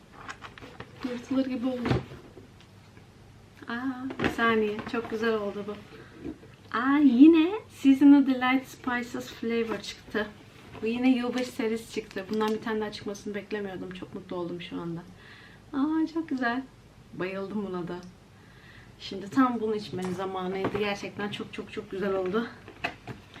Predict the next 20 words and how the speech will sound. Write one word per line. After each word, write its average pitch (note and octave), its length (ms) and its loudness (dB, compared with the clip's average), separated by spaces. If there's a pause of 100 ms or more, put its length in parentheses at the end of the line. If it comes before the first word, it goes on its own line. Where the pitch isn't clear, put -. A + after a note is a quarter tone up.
(320)
Altında C4+ 420 -4
bir C4+ 120 0
kırılma A3+ 400 2
gibi G#3+ 180 -4
bir G3+ 60 -8
şey A3 200 -6
hissettim A#3 500 -10
ama G#3+ 200 -4 (220)
şöyle G3+ 380 -4
bir G#3+ 400 -6
yerinden G3 440 -4
oynadı F3 500 -6
bu F3+ 120 -6 (420)
yere. E3 340 0 (480)
Bunun G3+ 240 -2
ortasında G3+ 520 -2
da G3+ 80 -8
kupa - 240 -8
olduğu F#3+ 240 -2
için B3 360 -6